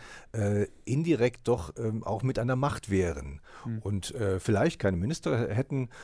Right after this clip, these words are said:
Speaker 1: aber doch, äh, dadurch, dass sie natürlich noch größer sind im Landtag als die C D U, eine Menge Einfluss hätten. Also dafür wären sie bereit. Das hat auch Björn Höcke schon gesagt.
Speaker 2: Ja, okay. Jetzt wissen wir, du hast es auch gerade gesagt, die Werteunion wird manchmal größer gemacht,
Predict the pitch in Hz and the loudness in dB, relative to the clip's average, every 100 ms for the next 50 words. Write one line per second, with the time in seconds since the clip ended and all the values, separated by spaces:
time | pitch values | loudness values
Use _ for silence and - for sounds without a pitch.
0 | - - 117 123 113 123 85 120 107 104 | -12 0 2 4 4 2 0 0 0 0
1 | 101 98 104 - 98 104 98 101 95 107 | 0 -2 -2 -4 -6 -4 -6 -6 -4 -2
2 | 127 - 123 127 117 113 101 110 113 101 | -2 0 0 0 0 0 2 2 0 0
3 | - - 107 123 110 107 127 131 - - | 0 -2 -2 0 -2 -2 -4 -6 -8 -6
4 | - 113 113 117 - 113 101 - 85 95 | 2 4 4 2 0 -2 -4 -4 -6 -6
5 | - 104 113 110 104 104 110 101 95 85 | -6 -2 0 2 2 2 2 0 0 0
6 | - 98 113 - - 98 92 - - 71 | -2 -4 -4 -4 -2 -2 -2 -6 -8 -10
7 | 71 - 131 120 110 - - - 147 - | -10 -4 0 0 0 -8 -8 0 2 4
8 | 123 - - - 123 127 147 196 185 180 | 4 2 -6 -4 -4 0 2 4 4 4
9 | 139 123 117 98 - 135 135 139 135 123 | 2 0 -2 -2 -2 0 0 0 0 0
10 | 131 135 - 117 117 139 - 135 123 131 | -2 -2 -4 -2 2 0 0 -2 0 2
11 | 127 120 139 - 123 127 131 120 - 120 | 2 2 2 4 2 2 2 0 2 2
12 | 131 139 120 113 139 - | 2 2 2 2 2 -2